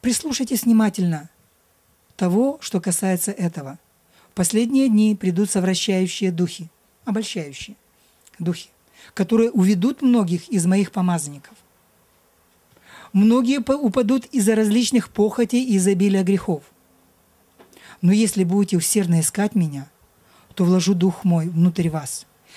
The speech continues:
Если кто-то повернет направо или налево, вы не повернете с ними, но пусть ваши глаза всегда будут на Господе.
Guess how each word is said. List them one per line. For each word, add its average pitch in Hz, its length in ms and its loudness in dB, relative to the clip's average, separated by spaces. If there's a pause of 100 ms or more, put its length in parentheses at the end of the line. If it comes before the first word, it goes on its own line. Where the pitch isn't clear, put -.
(120)
Если 202 300 2
кто-то 233 320 0
повернет 220 420 2
направо 214 440 0
или 202 120 2
налево, 190 540 2 (440)
вы 208 160 2
не 233 100 4
повернете 226 540 2
с - 100 -4
ними, 160 340 -2 (460)
но 180 160 4
пусть 233 320 -2
ваши 196 240 0
глаза 190 360 2
всегда 190 440 0
будут 180 360 -2
на 175 120 0
Господе. 165 540 -6